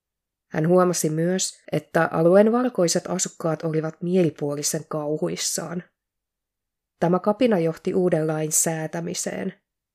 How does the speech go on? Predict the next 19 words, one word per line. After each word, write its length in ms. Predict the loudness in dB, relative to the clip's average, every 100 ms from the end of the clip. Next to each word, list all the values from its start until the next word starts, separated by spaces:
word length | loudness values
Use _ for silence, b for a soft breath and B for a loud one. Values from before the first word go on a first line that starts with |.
| _ _ _ _ _ -4
Enempää 400 | 2 2 2 0
kuin 240 | 0 0 2
viittä 340 | 2 2 -2
orjaa 640 | 0 0 0 0 -2 -6 -8
kiellettiin 540 | -4 -4 -4 0 2
tapaamasta 680 | 0 -2 -2 -2 -4 -8 -6
toisiaan, 800 | -2 0 0 0 -2 -2 -6 -10 _ _ 4
ellei 320 | 4 6 4
tapaaminen 880 | 4 4 2 2 2 0 -2 -4 -4
ollut 380 | 0 -2 -2
työasian 760 | 2 2 2 0 0 0 -2 -6
takia. 460 | -8 -6 -4 -4 -6 -14 _ _ _ _ _ _ _ _ _ _ _ _ _ _ _ _ _ _ 0
Richmondissa 760 | 2 2 4 4 4 2 0
ollessaan 760 | 0 0 0 0 0 2 2 -2 -8
Brownilla 640 | -4 0 0 0 0 -2 -2
oli 440 | -2 0 2 0 -2
valkoisia 680 | -2 -2 0 0 0 -4 -4
valvojia, 560 | -6 -4 0 2 2 0 b b b b b 0
jotka 420 | 0 0 0